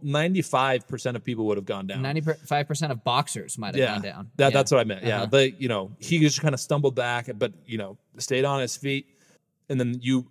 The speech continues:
Speaker 1: obviously mentioned it. We already talked about it, but he was very swollen around both of his eyes and was bleeding profusely from his mouth. It was one of those situations where the guys in his corner, you know, he is drinking water and is swishing it around, and then you can see him spit it out into the
Speaker 2: Bright
Speaker 1: spit bucket.
Speaker 2: red.
Speaker 1: Just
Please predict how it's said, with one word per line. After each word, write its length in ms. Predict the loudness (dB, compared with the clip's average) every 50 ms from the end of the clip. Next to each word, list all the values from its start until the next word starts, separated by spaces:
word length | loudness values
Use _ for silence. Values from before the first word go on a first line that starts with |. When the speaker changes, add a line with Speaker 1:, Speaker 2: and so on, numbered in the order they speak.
| -2
Speaker 1:
obviously 340 | 0 0 0 0 0 -4 -2
mentioned 280 | -2 -2 -4 -4 -4 -2
it. 20 |
We 80 | -2 0
already 160 | 0 -2 -2
talked 220 | -2 -2 -4 -4
about 180 | -4 -4 -4 -4
it, 60 | -4 -4
but 80 | -6
he 80 | -4 -4
was 140 | -4 -4 -2
very 240 | -2 0 0 0
swollen 360 | -2 -4 -4 -2 -2 -2 -2 -4
around 160 | -4 -4 -2
both 200 | -2 -2 -2 -4
of 40 | -8
his 160 | -8 -4 -2
eyes 300 | -2 0 -2 -2 -2 -4
and 80 | -6
was 140 | -6 -8 -8
bleeding 480 | -8 -6 -4 -4 -4 -4 -4 -6 -8 -10 _ -10
profusely 460 | -8 -8 -4 -2 -4 -2 -2 -4 -4
from 140 | -4 -4 -6
his 120 | -4 -4
mouth. 260 | -4 -4 -4 -6 -10 _ _ -20 -18 -12 -4
It 60 | 0 0
was 120 | 0 2
one 120 | 2 4
of 40 | 6
those 140 | 4 4 4
situations 540 | 2 -2 0 2 4 4 2 2 -2 -4 0
where 260 | 0 2 2 2 0
the 220 | -2 -2 -4 -4
guys 480 | 0 2 2 4 4 4 2 2 0 -2
in 60 | -4 -4
his 100 | -6 -2
corner, 320 | 2 2 4 4 2 0 -2 -6 -8
you 100 | -6 -2
know, 220 | 0 0 0 -2 _ _ -12
he 320 | -6 -6 -4 -4 -6 -8 -12 _ _ _ _ _ _ _ _ _
is 120 | -8 -6 -4
drinking 280 | -2 -2 -2 -2 -2
water 300 | 0 2 2 4 4 2
and 100 | 2 0
is 100 | -2 -6
swishing 300 | -2 0 -2 -2 -2 -4
it 80 | -8 -8
around, 240 | -6 -6 -6 -6 -6
and 100 | -6 -6
then 80 | -4
you 120 | -4 -4 -2
can 160 | -2 -4 -4
see 200 | -4 -4 -4 -2
him 140 | -2 -2 -4
spit 320 | -4 -6 -4 0 0 2 2
it 100 | 2 2
out 100 | 0 0
into 60 | 2 2
the 40 |
Speaker 2:
Bright 200 | 2 2 2 0
Speaker 1:
spit 260 | 0 0 -2 -4 -2 0
bucket. 200 | 0 0 2 2
Speaker 2:
red. 380 | 2 2 0 -2 -6 -8 -10 _ _ _ _ 0
Speaker 1:
Just 280 | 4 6 6 6 4